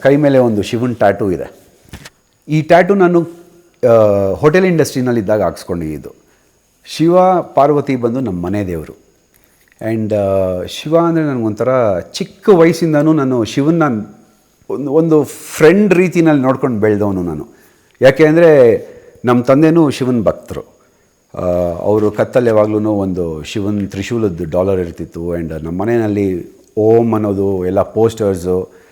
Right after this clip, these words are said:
And, ಆ, ನಮ್ಮ ರೂಮ್‌ನಲ್ಲಿ, ಅಂದರೆ ನಮ್ಮ ತಂದೆ ತಾಯಿ ನಾನು ಇದ್ದಿದ್ದಂಥ ರೂಮ್‌ನಲ್ಲಿ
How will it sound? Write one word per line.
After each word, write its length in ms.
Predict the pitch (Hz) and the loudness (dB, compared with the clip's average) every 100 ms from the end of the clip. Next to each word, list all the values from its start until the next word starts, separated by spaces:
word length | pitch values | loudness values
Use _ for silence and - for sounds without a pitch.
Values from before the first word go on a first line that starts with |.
| - _ _ 101 | -20 _ _ -6
And, 300 | 101 98 95 | -4 -2 -2
ಆ, 400 | 90 87 82 85 | 0 -2 -4 -8
ನಮ್ಮ 340 | 85 101 135 143 | -4 2 2 4
ರೂಮ್‌ನಲ್ಲಿ, 460 | 139 143 131 107 | 2 4 2 2
ಅಂದರೆ 380 | 92 101 117 113 | 0 2 2 2
ನಮ್ಮ 220 | 87 95 | 0 -4
ತಂದೆ 280 | 95 104 120 | -2 0 0
ತಾಯಿ 280 | 120 113 113 | 0 0 0
ನಾನು 280 | 101 98 98 | 0 -2 -4
ಇದ್ದಿದ್ದಂಥ 460 | 85 92 90 90 | -4 -6 -6 -4
ರೂಮ್‌ನಲ್ಲಿ 640 | 98 107 127 113 71 85 | -4 -2 -2 -4 -4 -8